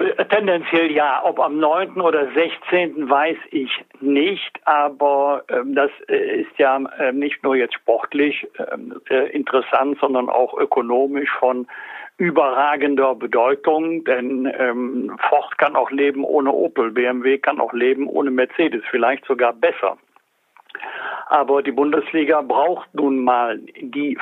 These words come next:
Vereine, die im Wettbewerb stehen. Und da kann man nicht sagen, wer finanziell nicht vorgesorgt hat, der scheidet <laughs> eben aus dem Wettbewerb,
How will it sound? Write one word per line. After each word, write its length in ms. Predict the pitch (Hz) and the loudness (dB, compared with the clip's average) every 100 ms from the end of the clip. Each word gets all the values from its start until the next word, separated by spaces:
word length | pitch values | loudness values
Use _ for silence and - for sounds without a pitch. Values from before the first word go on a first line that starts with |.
| - | 0
Vereine, 580 | 120 - 131 147 160 | 2 2 0 0 -2
die 220 | 135 151 127 | -2 -6 -4
im 220 | 131 120 | -4 0
Wettbewerb 800 | 139 - - 123 120 113 107 - | 0 0 -2 0 2 0 -2 -4
stehen. 480 | - - 131 151 170 | -4 0 2 2 0
Und 100 | 143 | 0
da 100 | 131 | 0
kann 200 | - 160 | 0 0
man 160 | 156 | 0
nicht 180 | 131 123 | -2 -4
sagen, 440 | - 117 127 147 131 | 0 2 2 0 -2
wer 100 | 127 | -2
finanziell 540 | - 135 131 - 135 | 0 0 0 0 0
nicht 200 | 131 120 | 0 -4
vorgesorgt 680 | - 123 127 135 123 139 - | -2 0 0 0 0 0 2
hat, 180 | 139 - | -2 0
der 100 | 131 | -2
scheidet 420 | - 135 156 156 - | 0 0 0 -2 -4
<laughs> 0 | |
eben 300 | - - - | -4 -2 0
aus 220 | 143 131 | 0 0
dem 200 | 127 127 | -2 0
Wettbewerb, 560 | 202 - 147 - - | 0 0 -2 -2 -8